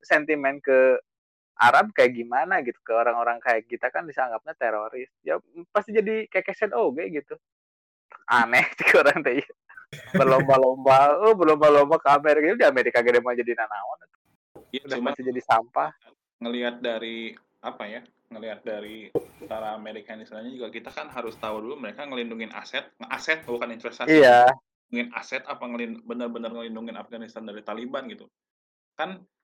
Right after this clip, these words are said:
Speaker 2: Amerika mah punya kecenderungan untuk ikut campur urusan orang lain kan?
Speaker 1: Mm-mm, selalu kayak gitu dari dulu juga.
Speaker 2: Maksudnya kan mereka memang punya misi, eh, naon ngaran teh, eh,
Speaker 1: Oh, iya.
Speaker 2: negara yang tertindas gitu.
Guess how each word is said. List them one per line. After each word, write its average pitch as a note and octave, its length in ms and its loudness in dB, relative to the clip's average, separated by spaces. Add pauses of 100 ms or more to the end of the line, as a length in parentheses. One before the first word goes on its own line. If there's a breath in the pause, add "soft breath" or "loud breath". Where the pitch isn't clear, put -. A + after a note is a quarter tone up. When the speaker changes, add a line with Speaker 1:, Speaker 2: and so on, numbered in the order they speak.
(140)
Speaker 2:
Amerika C3+ 460 -10
mah E3 100 -10
punya F3 220 -14
kecenderungan C#3 560 -12
untuk C#3 260 -18 (720)
ikut C#3+ 260 -14
campur C#3 380 -8
urusan C3 260 -10
orang A#2+ 220 -8
lain D3+ 360 -8
kan? B2+ 180 -16 (800)
Speaker 1:
Mm-mm, B2 400 -14
selalu B2+ 340 4
kayak B2+ 260 6
gitu A#2+ 200 0
dari A#2 200 2
dulu A2+ 240 -8
juga. A2+ 260 -20 (220)
Speaker 2:
Maksudnya C3 320 -12
kan D3 160 -6
mereka B2 240 -6
memang A#2+ 460 -8
punya A2 200 -12
misi, G#2+ 480 -12 (300)
eh, G2+ 300 -12
naon G#2 260 -12
ngaran A2+ 320 -12
teh, A#2+ 160 -14 (800)
eh, A2 560 -8
Speaker 1:
Oh, B2+ 100 -2
iya. B2 340 8 (460)
Speaker 2:
negara G#2 280 -6
yang G#2+ 160 -10
tertindas A2 540 -6
gitu. - 240 -18